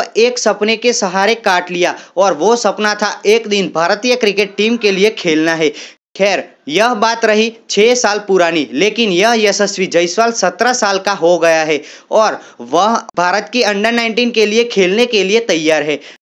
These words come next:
मुंबई के अंडर नाइनटीन कोच सतीश सामंत ने यशस्वी के बारे में बताते हुए कहा कि उसका फोकस और खेल की समझ कमाल की है।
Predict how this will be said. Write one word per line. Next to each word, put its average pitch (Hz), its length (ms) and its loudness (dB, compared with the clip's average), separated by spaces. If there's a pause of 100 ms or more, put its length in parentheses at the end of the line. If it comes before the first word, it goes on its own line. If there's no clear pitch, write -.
(160)
मुंबई 190 360 2
के 247 120 0
अंडर 208 300 0
नाइनटीन 226 380 -2
कोच 202 280 0 (200)
सतीश 214 440 0
सामंत 233 480 0
ने 226 220 0 (400)
यशस्वी 233 480 0
के 240 160 0
बारे 208 300 0
में 226 140 0
बताते 220 400 0
हुए 208 240 2
कहा 196 260 -2
कि 202 160 -4 (200)
उसका 196 300 -2
फोकस 220 480 0
और 214 220 0
खेल 196 320 2
की 233 160 -2
समझ 214 360 0
कमाल 202 360 0
की 202 180 -2
है। 160 200 0